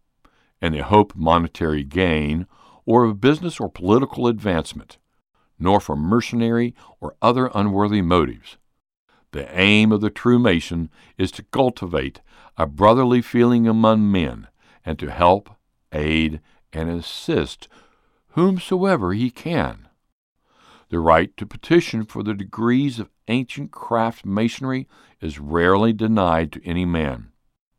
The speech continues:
But this right goes no further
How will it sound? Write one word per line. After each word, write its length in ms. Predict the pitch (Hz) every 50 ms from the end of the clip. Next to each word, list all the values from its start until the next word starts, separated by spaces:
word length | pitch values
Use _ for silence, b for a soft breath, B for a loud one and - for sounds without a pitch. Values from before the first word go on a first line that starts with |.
| _ _ _ b b b b b b b b -
But 120 | 82 78
this 240 | 92 95 90 - -
right 400 | 95 95 95 95 95 - - -
goes 300 | 90 95 101 98 87 -
no 200 | 101 98 95 95
further 520 | 92 - - 101 92 82 73 67 60 58